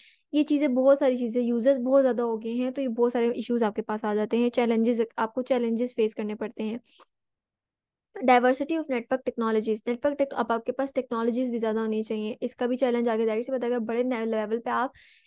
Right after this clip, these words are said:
एक काम कर रहे हो तो बड़े लेवल के लिए आपको हार्डवेयर की भी ज़रूरत है। ये नहीं है कि आपने ओखे सोखे सॉफ्टवेयर पे काम चला लिया, नहीं, आपको हार्डवेयर, आपको वायर्स की, आपको बहुत सारे टे-, राउटर, स्विचेस, पीसीज और बहुत सारे केबल कनेक्शंस की ज़रूरत पड़ेगी, बहुत सारा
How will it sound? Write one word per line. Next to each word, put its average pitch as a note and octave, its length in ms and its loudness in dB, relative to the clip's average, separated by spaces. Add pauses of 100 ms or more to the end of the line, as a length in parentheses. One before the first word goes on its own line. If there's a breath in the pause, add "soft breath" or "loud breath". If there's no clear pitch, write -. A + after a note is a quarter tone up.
(140 soft breath)
एक C#4 180 -2
काम C#4 280 4
कर C#4+ 100 4
रहे B3 100 4
हो B3 60 4
तो C4+ 100 -2
बड़े A#3+ 240 2
लेवल B3 240 -2
के C4 120 -4
लिए C4+ 100 0
आपको B3+ 260 -2
हार्डवेयर B3 500 0
की C4+ 100 -6
भी B3+ 120 -2
ज़रूरत G#3+ 400 -6
है। G#3 100 -4
ये A3 140 0
नहीं C4 140 2
है E4+ 60 -4
कि D#4+ 100 0
आपने A#3+ 260 2
ओखे A#3 240 -2
सोखे B3+ 260 0
सॉफ्टवेयर A#3+ 360 -2
पे A#3+ 100 2
काम A3 220 -4
चला A3 240 -2
लिया, G#3 140 -2
नहीं, A3 200 -4 (400 loud breath)
आपको C4 220 2
हार्डवेयर, B3 420 4
आपको A#3+ 240 0
वायर्स A#3 460 0
की, A#3 180 -6
आपको A#3 280 -4
बहुत B3 300 -2
सारे B3 200 2
टे-, A3+ 240 -4
राउटर, A3 340 2
स्विचेस, B3 720 -6
पीसीज A#3+ 440 -2
और A3+ 100 4 (560)
बहुत D4 140 4
सारे C#4 160 2
केबल B3 240 4
कनेक्शंस A#3+ 420 -2
की A#3+ 100 -4
ज़रूरत A3 280 0
पड़ेगी, G#3+ 460 -4 (460 loud breath)
बहुत C4+ 320 4 (320)
सारा A3+ 380 -2